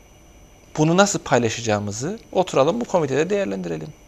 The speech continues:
Hiç unutmam Hristofyas, ilk reddi Hristofyas, o akel'in başkanı.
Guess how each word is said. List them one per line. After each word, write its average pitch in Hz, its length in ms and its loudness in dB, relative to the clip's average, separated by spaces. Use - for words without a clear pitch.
Hiç 190 200 -8
unutmam 160 360 -2
Hristofyas, 147 680 -4
ilk 208 220 0
reddi 131 540 2
Hristofyas, 147 720 2
o 107 100 -2
akel'in 107 440 2
başkanı. 123 460 -2